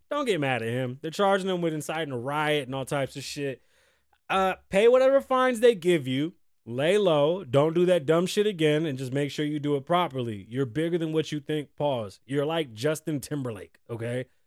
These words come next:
Be safe, but keep doing what you're doing. Kai's not. That shit was dope. That shit was dope. Did y'all see Ye back on stage? I ain't gonna lie, watching Ye back on stage, it makes me get, like, all goosebumpy insides. I'm like, "Oh shit, Kanye."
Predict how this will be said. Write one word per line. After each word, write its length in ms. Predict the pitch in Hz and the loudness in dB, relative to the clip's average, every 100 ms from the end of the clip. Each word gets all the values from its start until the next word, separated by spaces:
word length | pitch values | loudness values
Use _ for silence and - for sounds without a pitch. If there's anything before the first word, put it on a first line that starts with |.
| _ - | _ -12
Be 220 | 104 151 | -2 0
safe, 420 | 175 156 135 113 - _ _ _ _ - | 0 0 -2 -4 -12 _ _ _ _ -12
but 100 | 123 | -8
keep 220 | - 180 | -6 -2
doing 200 | 190 185 | 0 0
what 160 | 180 180 | -2 -6
you're 60 | |
doing. 380 | 165 180 110 95 - | -6 -4 -6 -10 -8
Kai's 280 | 156 156 156 | -4 -4 -4
not. 300 | 170 160 120 | -4 -4 -6
That 140 | 147 | -8
shit 180 | - 165 | -6 -6
was 140 | 139 | -4
dope. 280 | 127 160 - _ _ - | 0 0 -2 _ _ -10
That 120 | 127 | -8
shit 160 | 139 | -8
was 100 | 113 | -10
dope. 240 | 101 123 113 _ _ _ | -10 -10 -10 _ _ _
Did 120 | 147 165 | -6 -2
y'all 140 | 277 | -2
see 220 | 277 277 | -2 -2
Ye 180 | 269 277 | 2 2
back 220 | 269 269 | 2 2
on 100 | 262 | 0
stage? 540 | 240 269 269 269 233 - _ _ _ _ _ _ _ _ | 0 2 4 4 2 -14 _ _ _ _ _ _ _ _
I 160 | 180 | 0
ain't 80 | 202 | 2
gonna 140 | 185 180 | 2 2
lie, 160 | 190 | 2
watching 340 | 175 190 185 175 | 4 2 2 0
Ye 160 | 185 | 0
back 220 | 175 170 | 2 2
on 100 | 160 | 0
stage, 340 | 143 160 156 127 | -2 0 0 0
it 160 | 120 | -4
makes 220 | 151 175 160 | 0 0 0
me 160 | 165 | -4
get, 260 | 139 123 156 | -4 -2 -2
like, 200 | 139 131 | -2 -4
all 160 | 139 | -4
goosebumpy 560 | 120 156 143 165 156 165 | -2 -2 0 0 2 0
insides. 360 | 165 175 175 160 | 0 0 0 0
I'm 60 | |
like, 140 | 170 160 | -2 2
"Oh 340 | 175 180 170 | 6 8 6
shit, 280 | 165 202 180 | 4 0 -2
Kanye." 580 | - 190 175 165 160 127 | -2 -6 -6 -4 -6 -6